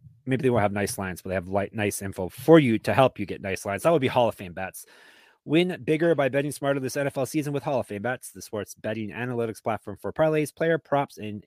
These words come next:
game lines. Research every N F L, N B A, M L B, and soccer bet with historical stats and data.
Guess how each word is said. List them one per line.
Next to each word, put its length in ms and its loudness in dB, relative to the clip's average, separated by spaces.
game 360 -4
lines. 680 0
Research 300 -2
every 220 0
N 100 2
F 100 -2
L, 100 4
N 120 0
B 220 2
A, 20 -8
M 160 2
L 80 4
B, 160 -2
and 100 -4
soccer 280 2
bet 260 -2
with 120 -16
historical 460 -4
stats 300 -6
and 100 -12
data. 300 2